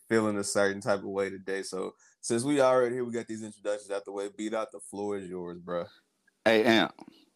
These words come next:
Speaker 2: Hey, I, I need you to get, what's my man name? Tino.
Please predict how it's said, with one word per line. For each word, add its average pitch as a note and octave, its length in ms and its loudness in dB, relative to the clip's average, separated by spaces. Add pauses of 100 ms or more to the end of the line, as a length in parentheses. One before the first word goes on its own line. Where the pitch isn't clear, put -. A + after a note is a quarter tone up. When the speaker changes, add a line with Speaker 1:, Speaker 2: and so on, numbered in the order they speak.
(260)
Speaker 2:
Hey, G2+ 180 8
I, G2+ 100 8 (180)
I A#2+ 100 6
need C3+ 280 -2
you C3+ 100 -2
to B2+ 80 -2
get, A#2+ 340 -2
what's C3+ 180 -6
my D#3+ 80 -6
man D#3+ 300 -6
name? D#3 320 -6
Tino. E3 600 -6